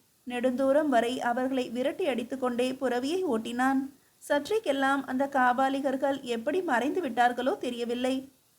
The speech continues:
பசு போல தோற்றம் காட்டி நெடிது ஓங்கி நின்ற அந்த பசுமலையைத்தான் கேட்க வேண்டும்.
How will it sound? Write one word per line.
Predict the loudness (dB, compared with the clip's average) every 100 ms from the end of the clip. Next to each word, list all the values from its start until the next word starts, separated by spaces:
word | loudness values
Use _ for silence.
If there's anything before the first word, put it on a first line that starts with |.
| _
பசு | -2 0 -2
போல | -2 2 2
தோற்றம் | 2 -2 -2 0 2
காட்டி | 2 2 -2 -6 -6 _ _
நெடிது | -4 -2 0 0
ஓங்கி | 0 0 0 0
நின்ற | 0 -2 0 0 2
அந்த | 2 2
பசுமலையைத்தான் | 2 0 0 0 2 0 -4 -4 -4
கேட்க | -4 -4 -4
வேண்டும். | -4 -2 -2 0 -2